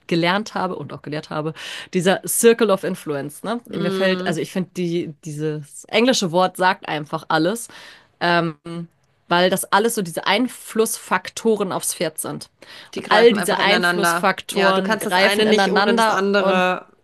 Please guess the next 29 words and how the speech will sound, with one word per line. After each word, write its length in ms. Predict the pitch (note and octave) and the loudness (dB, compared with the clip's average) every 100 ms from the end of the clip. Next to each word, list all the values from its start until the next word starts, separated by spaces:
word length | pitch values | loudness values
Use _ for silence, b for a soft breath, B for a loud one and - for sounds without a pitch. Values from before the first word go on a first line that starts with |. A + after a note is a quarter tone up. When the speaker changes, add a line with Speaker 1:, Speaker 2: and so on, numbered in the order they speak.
| - | -12
Speaker 1:
und 60 | F3+ | -8
Speaker 2:
ähm, 260 | F3 F3 A3 | -6 0 2
sehen. 320 | A3 A#3 G3 | 2 2 0
Speaker 1:
definitiv 240 | G3 G3 - | -2 -6 -2
kannst 260 | F#3 F3 | -2 0
du 40 | F3+ | -2
Speaker 2:
Absolut. 20 | |
Speaker 1:
nicht 180 | F3+ - | -4 -4
nur 100 | F3+ | -4
das 140 | E3+ | -4
eine 280 | - E3 E3 | -4 -4 -4
sehen. 280 | D3+ D#3 E3 | -6 -8 -8
Speaker 2:
Ja. 180 | - - B B B | -8 -10 B B B
Speaker 1:
Ein 200 | - G3 | -2 -2
Pferd, 300 | B3+ B3 B3 | 2 0 2
das 180 | G3+ - | -2 2
nicht 400 | A3+ A#3+ - - _ _ | 0 0 -6 -20 _ _
vernünftig 640 | - G#3+ G#3+ C#4+ - C4 - | -4 0 4 2 0 -8 -4
gymnastiziert 680 | A3+ G#3 G3+ G3 - A#3+ A#3+ | -2 -2 -4 -10 -2 -2 0
wird, 260 | G#3 G#3 - | -4 -4 -2
kann 300 | G#3 A3+ G3 | 0 2 2
definitiv 880 | G#3+ A#3 A3+ G3+ - G#3+ G#3+ G#3 - b b - | 2 2 0 -2 -4 -4 -4 -6 -12 b b -4
keine 400 | F3+ F#3 F#3+ G3 _ | 0 2 2 -2 _
tragfähige 680 | - E3+ F#3 - G3 F3 E3 | -4 0 0 0 -2 -2 -2
Muskulatur 560 | E3 - D#3+ D#3+ C4+ | -4 -4 -4 0 0
entwickeln 520 | A3+ G#3+ G#3+ G#3+ G3+ G3+ B B B | 0 0 0 0 -2 -4 B B B
und 180 | - F#3 | -10 -8
kann 320 | G#3 G3 F#3 | -2 0 0
weder 500 | F3+ G#3 G3+ G3 G3 | 2 2 4 2 0